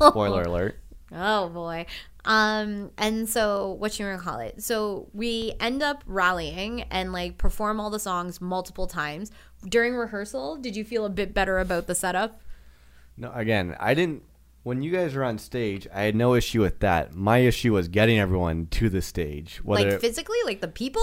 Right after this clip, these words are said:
Speaker 2: or the
Speaker 1: e-,
Speaker 2: instruments?
Speaker 1: everything. Instruments, people,
Speaker 2: Mm-hmm.
Speaker 1: sa-, once you were actually playing, like,
Speaker 2: Yeah.
Speaker 1: none of that stuff I was nervous. I was, it was just, and it's not nervous, it was just stress of, like,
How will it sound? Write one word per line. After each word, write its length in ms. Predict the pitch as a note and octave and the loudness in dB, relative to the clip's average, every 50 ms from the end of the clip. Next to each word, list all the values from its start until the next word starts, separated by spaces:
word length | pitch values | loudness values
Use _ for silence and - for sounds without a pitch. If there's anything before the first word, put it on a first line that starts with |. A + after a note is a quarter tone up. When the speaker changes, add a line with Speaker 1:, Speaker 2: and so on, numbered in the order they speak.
| - - | 2 4
Speaker 2:
or 140 | - G3+ G3 | 2 0 0
the 140 | F#3+ F3 E3 | -2 -4 -4
Speaker 1:
e-, 40 | |
Speaker 2:
instruments? 540 | F#3+ G3+ - - A2+ A2+ - - G#3+ A#3 - - | -6 -6 -2 0 0 0 0 -2 -6 -8 -6 -2
Speaker 1:
everything. 680 | A2 G#2+ A2+ A#2+ A#2 A2+ G#2+ F#2 - F#2 F2 E2 E2 D#2+ - | 2 4 4 4 4 4 2 2 2 2 2 0 0 -2 0
Instruments, 600 | A2+ A#2 A#2 - G2+ G#2 G#2 F#2 F2 F2 - - - | 0 0 0 -2 -2 -2 -2 -2 -2 -4 -6 -6 -4
people, 560 | - - A#2+ A2 - - - G#2+ G2 F2 F2 | -2 -2 -2 -2 0 2 2 4 4 4 2
Speaker 2:
Mm-hmm. 400 | G2 - - A2 G#2+ G#2 G#2+ A2 | 0 0 0 0 -2 -2 -4 -8
Speaker 1:
sa-, 60 | G2+ - - - - - - | -10 -10 -12 -20 -8 -2 2
once 340 | C3+ E3 G3+ - - - | 2 2 2 0 -6 -8
you 160 | - B2+ A#2+ B2 | -6 -2 0 2
were 180 | A#2+ A#2 G#2 | 2 2 4
actually 360 | G2+ A2+ A#2+ - - - A2 | 4 2 0 0 -2 -4 -6
playing, 440 | F#2+ - - A2+ A2 G#2 F#2+ F2 E2+ | -6 -4 -2 0 2 2 2 0 0
like, 200 | E2+ E2+ E2 - - - - - | -2 -4 -6 -8 -14 -18 -14 -10
Speaker 2:
Yeah. 140 | G#3 - B2 | -6 -2 0
Speaker 1:
none 80 | D#3 | 2
of 60 | F3+ D3 | 2 4
that 140 | C#3 C#3+ - | 2 2 2
stuff 180 | - B2+ G#2+ | 0 -2 -2
I 80 | G#2 F#2+ | -2 -4
was 100 | F2+ F2 | -4 -6
nervous. 300 | G2+ G2+ F#2+ F2 E2+ - | -8 -8 -8 -10 -10 -6
I 160 | A2+ A#2+ C#3+ | -2 -2 -2
was, 140 | D3+ - - | -2 -2 -2
it 120 | - A#2+ | 0 0
was 140 | B2 B2+ B2 | 0 0 0
just, 200 | - D3+ C#3+ - | -2 -4 -4 -2
and 80 | B2 B2 | -2 -2
it's 120 | B2 A#2 | 0 2
not 120 | E3+ D#3+ B2+ | 2 0 2
nervous, 280 | A2 B2 C#3+ B2+ F#2+ | 2 2 2 2 0
it 40 | F2 | -2
was 80 | E2+ E2+ | -4 -4
just 180 | G#2 A2 - - | -4 -4 -4 -4
stress 380 | - - A2+ A#2 G#2+ F#2 - | -2 2 2 4 4 2 0
of, 120 | G2 F2+ F2 | -4 -4 -2
like, 220 | G2 F#2 F2 - | -2 -2 -2 -4